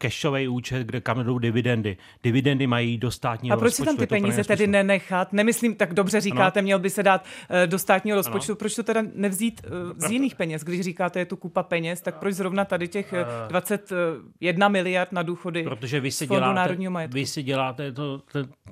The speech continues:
Speaker 1: vy si děláte pořádek v tom rozpočtu. To znamená, že účet, který je úplně nesmyslný, je na nic, tak prostě zrušíte a dá-, a dáte to všechno pod jednu, na jednu hromadu, jo? A pak, jo, takže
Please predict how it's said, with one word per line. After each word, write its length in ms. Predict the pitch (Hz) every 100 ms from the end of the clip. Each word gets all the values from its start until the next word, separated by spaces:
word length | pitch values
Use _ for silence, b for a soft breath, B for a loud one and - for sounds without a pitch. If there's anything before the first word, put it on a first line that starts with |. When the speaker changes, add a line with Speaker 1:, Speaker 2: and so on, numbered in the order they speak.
| -
Speaker 1:
vy 80 | 131
si 100 | -
děláte 280 | 127 127 135
pořádek 500 | - 127 156 147 117
v 40 |
tom 120 | 127 107
rozpočtu. 360 | 104 - -
To 60 | 107
znamená, 400 | 113 120 123 120
že 140 | 127 B B B B _ _ - -
účet, 280 | 151 151
který 160 | 117 147
je 80 | 143
úplně 260 | 123 147
nesmyslný, 680 | 147 151 - 165 - 131 113
je 100 | 117
na 120 | 123 123
nic, 400 | 104 98 - - b b -
tak 100 | 101
prostě 300 | 107 - 120
zrušíte 560 | 131 110 113 - 107
a 80 | 107
dá-, 80 | 117
a 140 | 131
dáte 260 | 113 113 120
to 140 | 123
všechno 380 | - 131 139 123
pod 220 | 120 117
jednu, 360 | 117 113 120 113 B B 123
na 120 | 113
jednu 200 | 113 120
hromadu, 420 | 117 113 120 90
jo? 200 | 80 95 b b b b -
A 60 |
pak, 340 | - 120 - - b b _
jo, 200 | 113 117
takže 260 | 131 113